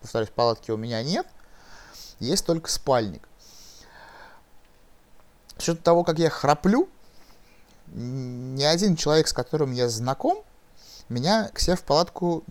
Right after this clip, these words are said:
не пустит на переночевать. <coughs> А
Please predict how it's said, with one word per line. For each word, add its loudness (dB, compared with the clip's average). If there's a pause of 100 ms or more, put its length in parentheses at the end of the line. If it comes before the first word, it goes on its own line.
(140)
не 0
пустит 2 (460)
на -6
переночевать. -4
<coughs> -20 (1400)
А 4